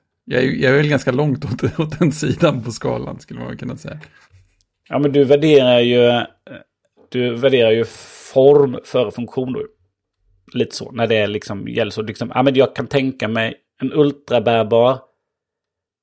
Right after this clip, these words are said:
Speaker 2: till ett lite, liksom, kanske ett lite för högt pris. Eh, jämfört då att jag kan lägga bara till, jag lägger till jättelite så får jag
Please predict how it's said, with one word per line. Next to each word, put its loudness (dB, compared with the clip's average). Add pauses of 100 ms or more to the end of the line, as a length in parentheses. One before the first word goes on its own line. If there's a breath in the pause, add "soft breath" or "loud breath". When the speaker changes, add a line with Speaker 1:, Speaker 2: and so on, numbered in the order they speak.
(200)
Speaker 2:
till -4
ett -2
lite, -4 (120)
liksom, -10
kanske -8
ett -14
lite -8
för -8
högt -6
pris. -4 (1000)
Eh, -10
jämfört -2
då -4
att -8
jag -8
kan -6
lägga 0
bara 0
till, -6
jag -2
lägger -2
till -2
jättelite -2
så -12
får -4
jag -2